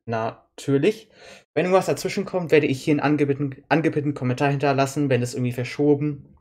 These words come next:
werden sollte oder sogar abgesagt werden wollte, was aber ziemlich unwahrscheinlich ist, weil ich das relativ gut, ja, nochmal geplant habe.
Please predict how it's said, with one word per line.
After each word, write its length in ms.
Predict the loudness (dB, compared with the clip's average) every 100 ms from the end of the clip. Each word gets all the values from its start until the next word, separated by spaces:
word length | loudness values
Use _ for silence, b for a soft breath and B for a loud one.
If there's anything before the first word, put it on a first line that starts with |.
| _
werden 180 | 2 2
sollte 200 | 2 0
oder 120 | -2
sogar 180 | -4 -8
abgesagt 400 | -2 0 0 0
werden 200 | -2 2
wollte, 240 | 0 2
was 140 | -2 0
aber 180 | -2
ziemlich 220 | 0 -2 0
unwahrscheinlich 480 | -2 0 -2 -2
ist, 160 | -6 -4
weil 100 | -8
ich 80 | -8
das 220 | -14 -16 b b b 2
relativ 360 | 4 4 -4
gut, 280 | 0 0 0 0
ja, 140 | 0
nochmal 240 | 0 -6 -8
geplant 420 | -4 0 0 0
habe. 400 | -2 -2 -4